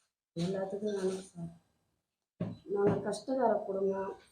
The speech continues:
எங்க வீட்டுக்காரங்க இல்ல, அஞ்சு வருஷம் ஆகுது காரை வந்து. என் பொண்ணு என்ன சொல்லுதோ அதை தான், ஏன்னா அப்பா இல்ல, அப்பா இல்லாத குறையா நம்ம வளர்க்கணும் நம்ம பொண்ணு அப்படின்னு அது மேல சின்ன வடுவு கூட இல்லாத நான் வளர்த்தேன் சார்.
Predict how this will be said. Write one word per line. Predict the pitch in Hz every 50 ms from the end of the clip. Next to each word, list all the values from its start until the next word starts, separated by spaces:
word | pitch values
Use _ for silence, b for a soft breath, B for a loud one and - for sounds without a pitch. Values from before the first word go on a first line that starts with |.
| _
எங்க | _ 226 226 220 220 220
வீட்டுக்காரங்க | 262 277 262 254 - 220 202 196 202 214
இல்ல, | 214 220
அஞ்சு | 214 220 226 220
வருஷம் | 233 226 226 - 240 220
ஆகுது | 220 214 214 196 190
காரை | 202 202 208 214 202
வந்து. | 185 185 185 185 185 185 185 - - _ _ _ _ _ _ _ _ _ _ _ _
என் | - 202 220 220 226 -
பொண்ணு | 254 269 302 311 320 320
என்ன | 302 294 294 302 311 294 294
சொல்லுதோ | 277 247 247 247 247
அதை | 277 269 247 240 269 277
தான், | 285 311 311 311 254 240
ஏன்னா | 262 269 285 302 311
அப்பா | 311 262 254 - - - 330 311
இல்ல, | 277 262 247 233 233 233 233 233 - - -
அப்பா | _ - - - 330 339
இல்லாத | 339 339 330 311 302
குறையா | 294 - 277 269 277 294 311 311 311
நம்ம | 302 294 262 247 233 233
வளர்க்கணும் | 240 277 - 285 277 254 240
நம்ம | 226 214 208 -
பொண்ணு | 233 226 226 240 240 226 226 226 214 196
அப்படின்னு | 214 208 247 277 285 294 285 277
அது | 247 240 233
மேல | 220 226 247 285 302 - - - - _ _ _ _ _ _
சின்ன | - 294 320 330 339 370 359 311
வடுவு | 277 254 262 277 320 359 359 339
கூட | - 330 330 359
இல்லாத | 359 330 311 302 294 294 311 311
நான் | 294 269 240
வளர்த்தேன் | 226 226 226 233 - 262 240 -
சார். | 214 202 202 202 - -